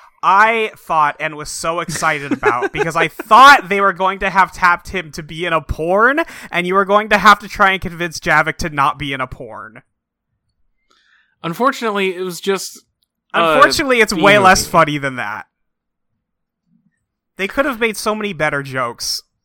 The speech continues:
Speaker 1: with, uh, somebody walking up to the last Prothean alive and being like, "Hey, do you wanna be in my movie?" It could be so much better, but no, it's Blasto.
Speaker 2: Yeah.
Speaker 1: It's fucking Blasto.
Speaker 2: It's Blasto, where the joke is, it's a Hanar.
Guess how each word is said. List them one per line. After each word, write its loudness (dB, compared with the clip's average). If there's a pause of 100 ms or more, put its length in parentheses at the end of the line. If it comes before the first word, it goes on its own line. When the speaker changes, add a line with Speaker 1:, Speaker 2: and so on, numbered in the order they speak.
Speaker 1:
with, -12 (240)
uh, -2
somebody -8
walking -6
up -8
to -12
the -10
last -6
Prothean -10
alive -10
and -20
being -20
like, -10
"Hey, -4
do -8
you -4
wanna 0
be -6
in -6
my 2
movie?" -8 (2000)
It -6
could -2
be -6
so 0
much -4
better, -4
but -8
no, -2
it's -14
Blasto. -10
Speaker 2:
Yeah. -14 (300)
Speaker 1:
It's -16
fucking -6
Blasto. -12
Speaker 2:
It's -12
Blasto, -2
where -4
the -6
joke -4
is, -6
it's -14
a -6
Hanar. -10